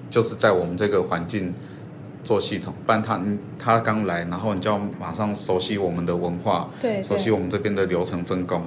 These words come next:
Speaker 2: 对，对，对。
Speaker 1: 然后写出对我们有用，他自己连到底什么东西是有用，他可能都还没有概念。
Speaker 2: 哦，没有，其实我觉得这个怎么讲，有时候我觉得这是互相啦，教学上，相长啦，
Speaker 1: 嗯。
Speaker 2: 就是说客-，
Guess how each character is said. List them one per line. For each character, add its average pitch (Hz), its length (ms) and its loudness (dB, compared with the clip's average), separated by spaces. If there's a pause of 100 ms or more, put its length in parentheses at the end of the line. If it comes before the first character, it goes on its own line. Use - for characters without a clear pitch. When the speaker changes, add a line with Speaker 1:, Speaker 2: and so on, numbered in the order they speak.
Speaker 2:
对， 214 260 0
对， 202 220 -2
对。 214 120 -6 (220)
Speaker 1:
然 208 100 2
后 110 100 4
写 95 220 2
出 104 320 -2 (280)
对 117 120 8
我 92 160 6
们 87 160 -2
有 82 140 0
用， 101 160 2
他 120 160 2
自 127 120 0
己 110 120 4
连 92 200 4 (280)
到 120 100 6
底 107 140 2
什 95 120 -2
么 90 80 -2
东 107 120 4
西 107 80 2
是 104 200 0
有 87 140 2
用， 98 180 2
他 101 160 0
可 98 100 -4
能 87 100 -2
都 101 120 4
还 98 120 -2
没 90 100 -2
有 87 100 2
概 85 200 2
念。 87 180 -2 (320)
Speaker 2:
哦， - 300 -8 (120)
没 254 140 0
有， 285 160 2
其 - 160 -4
实 247 140 -4
我 240 120 2
觉 214 160 0
得 220 300 4 (500)
这 339 140 0
个 269 220 2
怎 202 160 -2
么 202 100 0
讲， 196 240 -2 (320)
有 240 100 2
时 240 200 2
候 285 200 0
我 247 120 6
觉 262 100 4
得 277 140 6
这 294 120 2
是 294 160 0
互 285 220 2
相 226 240 -2
啦， 214 160 -2
教 220 160 0
学 220 220 -2
上， 196 280 -2
相 202 320 -2
长 202 280 -2
啦， 185 140 -2
Speaker 1:
嗯。 - 40 -6
Speaker 2:
就 254 100 0
是 269 80 2
说 269 200 2 (320)
客-， 311 280 8